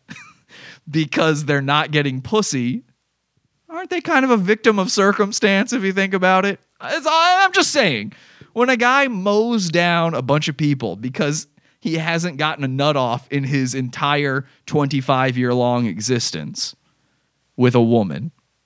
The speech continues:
and he has such crippling social awkwardness and autism that he just can't make that happen. And he's trying not to commit the crime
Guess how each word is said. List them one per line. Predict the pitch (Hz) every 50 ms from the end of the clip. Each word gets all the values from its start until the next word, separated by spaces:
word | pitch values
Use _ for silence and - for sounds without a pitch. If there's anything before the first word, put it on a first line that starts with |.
| _ _ _ _ _ _ _ _ _ - -
and | - 131 127 123 131 127 131 131 127 127 123 120 -
he | _ - - 156 147 151 156 151
has | 147 156 131 123 127 127
such | - - 156 147 - - -
crippling | - - 202 190 - 180 175 170 165 165 156 - - - _ _
social | - - - - - 170 156 156 143 - 175 156 147 143
awkwardness | - 135 147 151 - - 156 147 135 123 131 135 139 139 -
and | 127 117 117
autism | 120 127 131 135 127 - 123 110 101 90 87 76 76 85 - _ _ _ _ _ _ -
that | - 120 110
he | 107 135 131
just | 120 143 135 123 110 - - - _
can't | - - 160 143 139 135 127 - 127
make | 127 127 120 127
that | - 113 104 98
happen. | 92 104 101 92 87 - - - - - 160 - _ _ _ _ _ _ _ _ _
And | - 160 165 170 170 165 156
he's | 156 180 180 156 -
trying | - - 214 202 202 196 190 170 151 151 165
not | 196 226 277 - -
to | - 196
commit | - 170 151 143 135 131
the | 135
crime | 123 - - 135 127 123 117 117 110 110 104